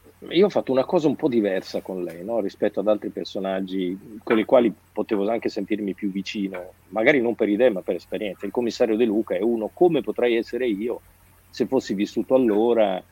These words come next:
e fossi stato un poliziotto n-, durante il periodo lì del fascismo. Avrei fatto, voglio sperare, scelte totalmente diverse dalle sue,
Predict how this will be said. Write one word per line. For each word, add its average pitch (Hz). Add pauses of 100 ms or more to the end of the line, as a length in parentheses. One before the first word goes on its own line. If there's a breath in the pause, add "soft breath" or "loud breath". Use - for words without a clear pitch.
(320)
e 92
fossi 107
stato 113
un 98
poliziotto 101
n-, 90
durante 90
il 87
periodo 92
lì 92
del 87
fascismo. 101
Avrei 123
fatto, 113
voglio 98
sperare, 104
scelte 113
totalmente 110
diverse 104
dalle 143
sue, 139